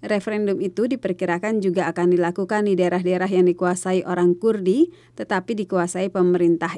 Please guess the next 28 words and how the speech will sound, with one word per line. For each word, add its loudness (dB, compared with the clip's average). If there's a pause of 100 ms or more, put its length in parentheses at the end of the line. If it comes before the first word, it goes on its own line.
Irak. 2 (480)
Perdana 2
Menteri 4
Turki -2
Binali 4
Yildirim 2
memperingatkan 2
hari -2
Jumat, 2 (400)
rencana 0
orang-orang 0
Kurdi 0
Irak 0
mengadakan 4
referendum 2
kemerdekaan 4
adalah 2
kesalahan 0
besar. 0 (400)
Presiden 2
wilayah 6
Kurdistan -2
Irak, 0
Masud 0
Barzani, 2
mendukung 2
referendum 2
tersebut. 0